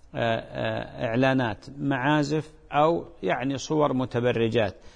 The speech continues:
هذه الثالثة التي يمكن أن يكون ال-، البحث والحديث معها.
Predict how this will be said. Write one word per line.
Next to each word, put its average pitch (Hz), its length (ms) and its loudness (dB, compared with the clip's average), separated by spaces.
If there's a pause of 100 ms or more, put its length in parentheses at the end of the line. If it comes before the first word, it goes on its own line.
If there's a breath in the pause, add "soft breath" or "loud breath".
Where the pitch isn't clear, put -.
(100)
هذه 185 340 4
الثالثة 160 500 2
التي 135 300 -4
يمكن 139 460 -2 (400 soft breath)
أن 131 100 0
يكون 127 420 0
ال-، 117 460 -4
البحث 117 520 -2
والحديث 123 580 0
معها. 117 480 -2